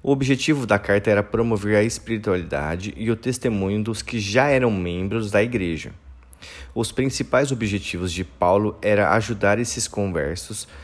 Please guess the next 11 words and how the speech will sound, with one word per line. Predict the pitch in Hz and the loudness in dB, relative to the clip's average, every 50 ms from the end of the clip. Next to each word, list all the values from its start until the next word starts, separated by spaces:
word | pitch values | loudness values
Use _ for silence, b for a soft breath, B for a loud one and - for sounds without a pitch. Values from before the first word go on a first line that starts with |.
| B B B B _ - | B B B B _ -20
conservos, | - - 113 113 - - - 95 90 98 110 104 117 135 127 - - - - - B B B B B B B B B - | -6 -4 -2 -2 0 0 2 4 4 4 4 4 2 0 0 0 -2 -4 -8 -16 B B B B B B B B B 0
a | - 104 | 6 6
obter | 117 117 113 120 120 - - 123 123 | 6 6 6 2 -2 0 2 2 4
mais | 120 120 113 113 120 143 143 - | 4 4 4 4 4 4 2 0
conhecimento | - - - 147 156 156 156 151 - - - 127 107 101 104 107 107 104 - - - - - | -2 -4 -2 0 0 2 2 0 0 0 0 0 2 2 2 0 0 -2 -6 -10 -10 -2 0
espiritual | 131 160 160 - - - 147 139 135 139 135 - 123 113 110 110 | 2 2 2 0 0 0 2 2 2 2 0 2 6 8 8 8
de | 117 117 123 | 6 4 0
Deus | 110 98 87 90 92 104 107 - - - | -4 -2 0 0 0 0 -2 -4 -8 -4
e | - 135 | -4 -4
da | 131 117 127 127 | 2 4 4 4
igreja, | 135 135 135 113 113 113 110 98 85 69 | 4 2 2 2 2 0 0 -2 -6 -8